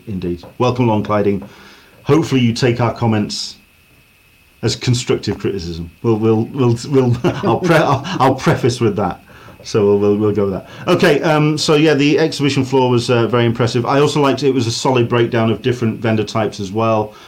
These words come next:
Very much like the original, uh, floor as well. So you had your Artist Alley, you had your vendors, you had your, um, media exhibitors, you had your gaming. It was nicely controlled,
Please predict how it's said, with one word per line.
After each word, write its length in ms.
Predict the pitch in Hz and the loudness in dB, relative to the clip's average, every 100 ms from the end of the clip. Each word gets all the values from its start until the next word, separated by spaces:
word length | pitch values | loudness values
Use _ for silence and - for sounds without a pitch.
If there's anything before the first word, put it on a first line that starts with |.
| - | -10
Very 220 | 117 165 135 | 0 2 2
much 200 | 110 110 | 0 -2
like 140 | 104 | -2
the 120 | 104 | 0
original, 540 | 101 98 104 98 95 95 | 0 0 -2 -2 -2 -2
uh, 140 | 101 | -4
floor 300 | 95 107 104 | -2 2 2
as 100 | 101 | 2
well. 160 | 107 101 | 0 0
So 140 | 110 | 0
you 120 | 101 | 0
had 240 | 98 127 123 | 2 0 2
your 140 | 113 | 2
Artist 380 | 104 98 - - | 2 -2 -8 -6
Alley, 320 | 98 95 92 - - - - | -4 -4 -8 -14 -20 -20 -8
you 80 | 117 | -2
had 240 | 123 127 | 0 2
your 100 | 117 | 2
vendors, 640 | 107 101 101 98 92 - - | 0 0 0 -2 -4 -6 -6
you 140 | 107 | -4
had 240 | 113 117 | -2 -2
your, 400 | 101 101 98 95 - - | 2 2 2 0 -6 -14
um, 360 | 110 98 95 95 | -6 -2 -2 0
media 420 | 110 107 98 98 | 0 0 0 0
exhibitors, 720 | 95 104 95 92 101 - 95 | 0 -2 -6 -2 -2 -2 -6
you 60 | 95 | -4
had 180 | 104 113 | -2 0
your 80 | 113 | 0
gaming. 460 | 104 95 90 90 - - - - - - | 0 0 -2 -4 -10 -20 -20 -20 -16 -4
It 140 | 123 | 0
was 160 | 135 113 | 2 2
nicely 500 | 131 135 135 - 120 | 2 2 2 0 -2
controlled, 720 | 120 117 113 107 104 101 | -2 -2 0 4 4 4